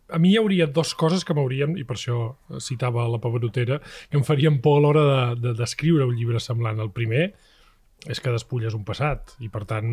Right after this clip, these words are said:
un passat en el qual tu no hi ets neutral, i per tant això sempre implica una valentia. I en segon lloc perquè a vegades tens, eh, suposo que com tots quan parlem de la nostra família, quan es, n'expliquem coses,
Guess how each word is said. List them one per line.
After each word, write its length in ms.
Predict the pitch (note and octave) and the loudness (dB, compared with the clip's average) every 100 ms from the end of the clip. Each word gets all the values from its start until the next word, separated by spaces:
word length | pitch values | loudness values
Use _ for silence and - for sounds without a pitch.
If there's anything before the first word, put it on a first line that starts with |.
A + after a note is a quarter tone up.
| C3 F3 F3+ | -4 -6 -10
un 100 | A#2+ | -10
passat 360 | A2 - A#2 A#2 | -10 -8 -8 -8
en 380 | - C#3 - B2 | -16 -14 -6 -4
el 80 | B2+ | 0
qual 200 | D3 C#3+ | 0 2
tu 100 | D3+ | 2
no 80 | |
hi 100 | D3 | 4
ets 160 | C#3 G#2+ C3 | 2 2 0
neutral, 540 | B2+ A#2+ D3+ C#3+ G#3 - - - | 2 2 2 2 0 -6 -20 -14
i 80 | D3 | -8
per 140 | A#2+ G#2+ | -6 -4
tant 180 | G#2 B2 | -2 -2
això 220 | C3 A#2+ | 0 -2
sempre 280 | B2+ B2 C3 | -2 0 0
implica 260 | A2+ A#2+ C3+ | 0 0 2
una 120 | D#3 | 2
valentia. 540 | C#3 B2 A#2+ D3+ A#2+ - - - - | 2 0 2 2 0 -2 -14 -18 -4
I 80 | D#3 | -2
en 60 | C#3 | 0
segon 300 | D3 D3+ E3 | 2 4 4
lloc 220 | D3+ F#3 | 4 2
perquè 380 | - F3 C#3+ B2+ - - | -2 -4 -4 -4 -6 -8
a 80 | B2+ | -8
vegades 400 | A#2+ A#2+ D#3+ F3 - | -4 -2 -2 -4 -4
tens, 480 | F3+ D3+ B2 - - | 0 0 -2 -8 -12
eh, 240 | C#3+ B2 B2 | -10 -8 -8
suposo 320 | - A#2 C3 | -10 -6 -4
que 100 | D3+ | -4
com 300 | - A#2+ A#2+ - | -2 -2 -4 0
tots 220 | D3+ B2+ | 0 0
quan 160 | - B2 | -2 -2
parlem 260 | A#2 A#2 B2 | -2 -4 -4
de 80 | |
la 140 | B2 A#2 | -4 -4
nostra 340 | A2+ A#2 - - | -4 -6 -8 -10
família, 540 | A2 C#3+ C3+ A#2 D#3+ - | -6 -6 -4 -6 -6 -12
quan 320 | - F#2+ F#2+ F#2 | -14 -12 -12 -14
es, 80 | F2 | -14
n'expliquem 540 | A#2 G#2 - A#2+ A#2+ A#2+ | -12 -12 -8 -6 -4 -4
coses, 380 | B2 B2 D3+ | -2 -4 -4